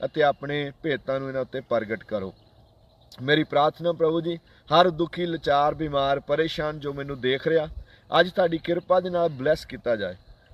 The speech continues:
ਪ੍ਰਭੂ ਤੁਸੀਂ ਉਹਦੇ ਦਿਲ ਦੇ ਵਿੱਚ ਜਾਓ ਅਤੇ ਉਹਨਾਂ ਨਾਲ ਗੱਲਬਾਤ ਕਰੋ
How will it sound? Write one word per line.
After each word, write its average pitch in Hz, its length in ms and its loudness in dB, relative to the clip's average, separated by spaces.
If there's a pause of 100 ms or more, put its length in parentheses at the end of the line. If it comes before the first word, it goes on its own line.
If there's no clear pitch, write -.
ਪ੍ਰਭੂ 156 200 0
ਤੁਸੀਂ 156 260 -2
ਉਹਦੇ 151 140 4
ਦਿਲ 147 260 0
ਦੇ 165 300 0
ਵਿੱਚ 139 260 -10
ਜਾਓ 135 460 4 (420)
ਅਤੇ 151 140 0
ਉਹਨਾਂ 151 100 0
ਨਾਲ 160 100 0
ਗੱਲਬਾਤ 143 600 4
ਕਰੋ 156 360 2